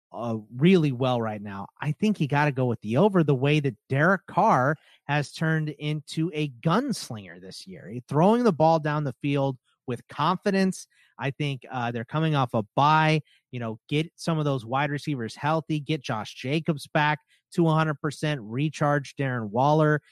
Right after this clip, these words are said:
and, uh, Ruggs looked good a couple weeks ago. So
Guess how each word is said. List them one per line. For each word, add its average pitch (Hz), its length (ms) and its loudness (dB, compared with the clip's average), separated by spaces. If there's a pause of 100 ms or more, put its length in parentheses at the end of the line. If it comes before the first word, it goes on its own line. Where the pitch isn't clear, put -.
(200)
and, 117 320 -6
uh, 107 220 -10
Ruggs 131 400 -2
looked 123 240 -8
good 117 300 -6 (300)
a 107 60 -8
couple 120 280 -6
weeks 156 280 -2
ago. 101 280 -4
So 98 280 -4